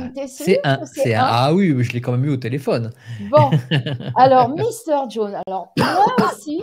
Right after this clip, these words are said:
Speaker 1: j'ai des petites étoiles. Je me suis dit, « Mais c'est dingue », parce que je me suis dit, « Comment il fait pour pas se vautrer ? » Tu sais que ça fait trois ans que je me pose la question. Parce que je lui dis, « Comment il fait ? Comment il fait pour pas se vautrer ? » Et dans le livre,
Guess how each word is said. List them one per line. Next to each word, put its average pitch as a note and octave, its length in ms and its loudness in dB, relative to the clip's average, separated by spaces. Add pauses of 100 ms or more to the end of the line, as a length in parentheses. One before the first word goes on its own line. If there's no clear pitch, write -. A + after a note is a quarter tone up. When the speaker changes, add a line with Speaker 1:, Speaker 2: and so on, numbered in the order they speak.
(140)
Speaker 1:
j'ai A#3+ 240 -8
des D4+ 160 -8
petites A#3+ 320 -12
étoiles. C4 340 -4
Je F#3 80 -16
me A3 80 -10
suis G#3+ 180 -18
dit, « C4 120 -14
Mais A3+ 80 -12
c'est G#3 220 -12
dingue », A#3+ 180 -8 (240)
parce A3 220 -10
que A#3+ 100 -6 (520)
je C4 120 -12
me G4+ 80 -6
suis F4 220 -8
dit, « E4+ 100 -12 (160)
Comment F#4+ 300 -4
il F#4 120 -10
fait A4+ 240 -12
pour - 160 -18
pas D#4+ 160 -6
se B3 80 -14
vautrer ? » C4 360 -12
Tu A3+ 100 -16
sais A3 160 -12
que G4+ 80 -12
ça A#3+ 140 -2
fait F#3 280 -12
trois F4+ 360 -2
ans G4 60 -6
que F4 60 -12
je C4+ 60 -10
me B3 140 -6
pose C#4 180 -12
la F#3+ 120 -10
question. F#3+ 440 -16 (400)
Parce G#3+ 160 -8
que A3+ 140 -8
je F3 100 -10
lui G3+ 80 -8
dis, « D4 200 -14
Comment A3 260 -6
il G#3 100 -8
fait ? G3 420 -8
Comment A#3 360 -4
il C#4+ 140 -10
fait E4+ 280 -2
pour F#3+ 180 -12
pas - 160 -2
se - 140 -16
vautrer ? » A#3+ 560 -8 (300)
Et A#3 100 4 (160)
dans G4+ 200 6
le E4+ 180 -4
livre, C#4+ 480 -8